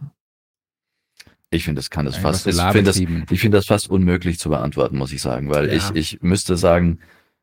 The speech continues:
Speaker 1: okay, ich bin auf der Mischinsel oder ich bin auf der Aufinsel und so weiter. Aber ich würde jetzt sagen, ich würde wahrscheinlich,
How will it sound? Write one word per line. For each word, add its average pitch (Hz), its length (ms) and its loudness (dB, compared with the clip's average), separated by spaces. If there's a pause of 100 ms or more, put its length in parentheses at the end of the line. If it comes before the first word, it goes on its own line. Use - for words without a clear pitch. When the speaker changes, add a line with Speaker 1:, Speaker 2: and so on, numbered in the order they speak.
(120)
Speaker 1:
okay, 85 380 2
ich 82 160 -4
bin 90 180 0
auf 78 140 -2
der 85 100 0
Mischinsel 80 640 0
oder 71 220 -2
ich 71 100 -10
bin 82 160 -4
auf - 140 -8
der - 200 -4
Aufinsel - 920 -6
und - 140 -8
so - 100 -8
weiter. 71 340 -2
Aber 73 160 4
ich 82 160 -2
würde 87 160 4
jetzt 82 140 0
sagen, 82 280 2
ich - 140 -6
würde 85 140 -4
wahrscheinlich, 78 480 -2